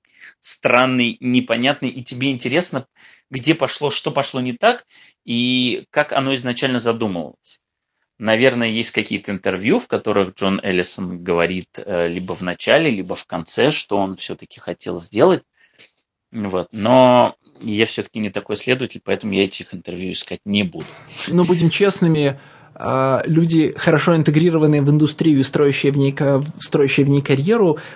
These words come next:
Speaker 2: правды в таких интервью не говорят. Мы уже не раз возвращались к этой теме. Скорее всего, во всех интервью Эллисон говорит: «Я всегда хотел написать именно такой комикс. Значит, то, что я его пишу, это большой подарок судьбы. Э, я уверен, что вам понравится финал. Вот это все. Я сделал все, как я задумывал».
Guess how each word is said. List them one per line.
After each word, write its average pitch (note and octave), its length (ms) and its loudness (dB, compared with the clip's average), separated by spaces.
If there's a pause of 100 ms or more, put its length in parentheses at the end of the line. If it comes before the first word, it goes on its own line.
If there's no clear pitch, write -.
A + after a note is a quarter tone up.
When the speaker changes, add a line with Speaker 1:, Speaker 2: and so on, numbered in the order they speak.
Speaker 2:
правды E3+ 320 4
в - 80 -6
таких C#3+ 280 0
интервью C#3 400 4
не B2+ 80 4
говорят. A2+ 500 2 (420)
Мы D3+ 120 4
уже D3 160 4
не D3 100 4
раз C3 200 2
возвращались A#2+ 500 0
к - 60 -6
этой A#2+ 160 -2
теме. A3+ 280 2
Скорее B3 240 2
всего, G#3 160 2
во E3+ 80 0
всех F3 220 2
интервью F3+ 360 2
Эллисон E3+ 360 4
говорит: D3+ 360 4 (280)
«Я F#3+ 100 2
всегда F#3 300 2
хотел D#3+ 240 4
написать C3+ 400 2
именно B2 180 4
такой A#2 260 2
комикс. A#3 520 0 (320)
Значит, C#3+ 300 0
то, E3 100 4
что D#3 120 0
я D3 120 4
его C#3 120 6
пишу, C#3+ 300 0
это B2+ 160 2
большой C3 280 2
подарок B2 360 2
судьбы. A#3+ 640 2 (440)
Э, C3+ 200 0
я D3 160 4
уверен, C#3+ 260 4
что B2+ 100 -2
вам B2 160 4
понравится B2 500 2
финал. G3+ 440 2
Вот C#3 180 -2
это C#3 120 -16
все. - 200 -6
Я E3 160 2
сделал E3 300 2
все, D#3 140 4
как C#3 160 2
я C3+ 100 4
задумывал». C#3+ 580 2